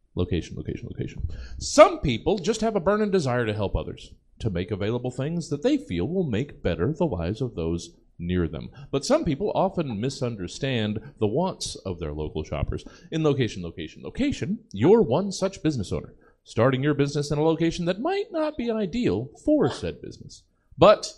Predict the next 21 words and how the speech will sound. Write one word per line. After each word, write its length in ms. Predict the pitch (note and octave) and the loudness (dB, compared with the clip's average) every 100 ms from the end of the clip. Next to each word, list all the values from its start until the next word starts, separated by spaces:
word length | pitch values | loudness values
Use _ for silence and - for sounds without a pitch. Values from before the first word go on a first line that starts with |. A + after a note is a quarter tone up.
| _ _ _ _ | _ _ _ _
a 60 | D#2 | -10
little 320 | D#2+ G#2 G2+ | -8 -4 0
logic 380 | F#2+ C3 B2+ B2+ | 4 4 2 -4
and 100 | A2+ | -8
common 360 | G#2 B2+ A#2+ A2+ | -4 -2 -2 -2
sense 280 | B2+ A#2+ G#2+ | -2 -2 -2
never 200 | A2+ A2 | -2 -2
stop 380 | - C3 A#2+ B2+ | -2 -2 -2 -2
most 260 | B2+ - | -2 -2
people. 340 | G2+ F#2+ A2+ - - | -6 -6 -8 -8 -14
So 140 | - B2+ | -2 2
how 160 | C4+ | 4
about 280 | C#4 G#3 G3 | 6 6 4
you 120 | G3 | 2
go 120 | E3 | 2
ahead 200 | D#3+ E3 | 4 2
and, 240 | D3+ F#2 - _ | 0 -6 -8 _
<laughs> 140 | - | -6
go 140 | C3 F#3 | 4 6
ahead 280 | F3+ G3+ F3+ | 6 4 4
anyway 380 | E3+ G2+ D#2+ | 2 0 -2